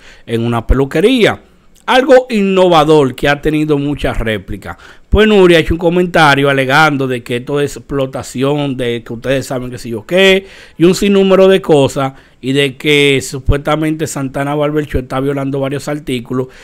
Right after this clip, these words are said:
y de que está explotando a estas mujeres. Vemos que Santana, referente a eso, él dijo lo siguiente: "A Dios las gracias.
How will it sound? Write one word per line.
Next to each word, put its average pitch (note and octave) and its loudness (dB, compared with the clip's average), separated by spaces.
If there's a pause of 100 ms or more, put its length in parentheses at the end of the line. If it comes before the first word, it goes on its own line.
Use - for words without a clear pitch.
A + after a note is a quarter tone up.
(200)
y D3+ 2
de D#3+ 4
que D#3 0
está D3+ 0
explotando D3 -2
a C#3 -6
estas C#3 -4
mujeres. A#2 -4
Vemos D3+ -4
que E3 -2
Santana, D3+ 0 (360)
referente C#3 -6
a D3+ -2
eso, B2 -8 (320)
él D#3 -2
dijo E3 0
lo D#3+ 0
siguiente: G#2 -8 (340)
"A F#3 2
Dios A#3+ 4
las G3 0
gracias. C#3+ -2